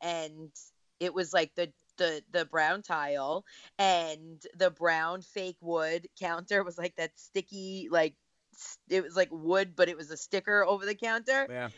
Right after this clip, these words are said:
Speaker 1: And they had, like, the, remember the flat? They had the flat registers with, like, the pad,
Speaker 2: Oh,
Speaker 1: and
Speaker 2: yeah.
Speaker 1: they would, it was, like, colorful.
Speaker 2: Yep.
Speaker 1: Oh, and I remember being like, "Can I have that one?" And they were like, "We don't have it this
Speaker 2: Isn't it
Speaker 1: week. Like, you have to come back." I
Speaker 2: isn't it
Speaker 1: just remember it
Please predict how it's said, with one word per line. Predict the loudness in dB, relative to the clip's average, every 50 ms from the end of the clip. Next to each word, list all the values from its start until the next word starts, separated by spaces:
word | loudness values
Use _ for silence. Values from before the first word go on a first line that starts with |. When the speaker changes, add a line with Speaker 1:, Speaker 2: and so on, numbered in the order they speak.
| -20 _ _ 2
Speaker 1:
And | 4 4 4 4 2
they | 2 0 4
had, | 6 4 4 6
like, | 4 2 2 2 2
the, | 4 6 6 6 4 2 -2 _ -20 -10 0
remember | 2 2 6 6 6
the | 4 4 0 -4 _ -8
flat? | 0 4 6 6 8 6 6 4 2 -2 _ _ _ _ 2
They | 2 4
had | 4 2 2 0
the | -6 -6 _ _
flat | -10 -2 0 0 2 4 2 0 0 0 0
registers | 2 2 2 2 0 -6 -10 -4 2 2 2 2 2 -2
with, | -6 -6 -4
like, | -2 -4 -4 -4
the | -4 -8
pad, | -8 _ -4 0 0 0 2 2 0 0 0
Speaker 2:
Oh, | 0
Speaker 1:
and | 0 0
Speaker 2:
yeah. | 0 0
Speaker 1:
they | -2
would, | -2 -4 -6 -2
it | -2 -2
was, | -2 -2 -4
like, | -4 -4 -4
colorful. | -6 -6 -2 0 0 -2 0 4 4 4 4 4 0 -2 -6
Speaker 2:
Yep. | -2 -2 -2 -4 _ _ 4
Speaker 1:
Oh, | 6 6 6 6 2 0 0
and | 0 0 2
I | 4 2
remember | 2 2 0 -2 0 2 0
being | -2 -2 -6 -10 -8
like, | -8 -8 -8 -10
"Can | -12 -10 -8
I | -6 -6
have | -4 -4 -4 -4 -2 0
that | 2 2 2 2
one?" | 2 0 0 0 -2
And | -4 -8
they | -8 -8
were | -6
like, | -6 -8 -8 -8
"We | -10 -8
don't | -8 -8 -8 -8
have | -6 -4 -4 -4 -4 -6
it | -8 -10 -10 -8 -6
this | -4 -4
Speaker 2:
Isn't | -2 -2 -2 -2
it | -2
Speaker 1:
week. | -2 0
Like, | 0 0 0 0
you | -2
have | -4 -4
to | -4 -10
come | -4 -4 -4 0 0
back." | 0 2 2 -2 -4 _ _ _ -6 -2
I |
Speaker 2:
isn't | 2 4 4 4
it | 4
Speaker 1:
just | 0 -4 -4
remember | -4 -4 -4 -2 -2 -4 -2 -2 0 0
it | -2